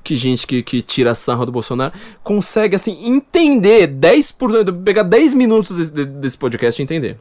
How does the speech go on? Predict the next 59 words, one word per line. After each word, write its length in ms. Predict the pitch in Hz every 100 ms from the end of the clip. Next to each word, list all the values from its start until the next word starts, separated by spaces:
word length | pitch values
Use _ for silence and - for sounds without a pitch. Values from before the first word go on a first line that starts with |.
| _
Já 140 | - 123
que 60 |
eles 100 | 127
querem 180 | - 123
atacar 280 | 120 123 127
o 40 |
Olavo, 240 | 123 196 160
ó, 80 | 147
se 60 |
você 180 | 175 320
me 60 | 349
atacar, 280 | 262 220
você 80 | 220
vai, 140 | 233 220
vai, 240 | 214 214
vai 140 | 208 208
atacar 240 | 214 214
o 40 |
Olavo. 200 | 214 170 117
É 40 |
só 160 | 113 175
você 160 | -
falar 220 | 202 202 139
assim, 140 | 165
"Olha 160 | 180 170
a 20 |
besteira 320 | 135 - 123
que 60 | 123
ele 100 | 113
disse." 320 | 104 - - _ - -
Isso 100 | -
aí 60 | 135
não 80 |
funciona. 500 | 139 185 143 117 98 -
Isso 140 | - 120
aí 100 | 123
nu-, 160 | 135
nu-, 280 | 139 139 151
nunca 280 | 151 151 180
foi 140 | -
assim. 240 | 170 131 - - - _
Mas, 180 | 139 117
ó, 180 | 101 82
é, 360 | 90 90 92 87 - _
tem 140 | 95
historiador 540 | 101 113 123 170 214
aqui, 200 | 113 -
né? 200 | 101 107 107 - _
Tem, 340 | 98 95 110 120
tem, 220 | 127 139
tem, 160 | 135
tem, 180 | 135 143
tem, 220 | 139 135
tem 200 | 127 143
gente 220 | 131 135 170
grande 340 | 160 135 143
aqui 160 | 143 156
na 80 |
parada. 520 | 151 175 156 107 98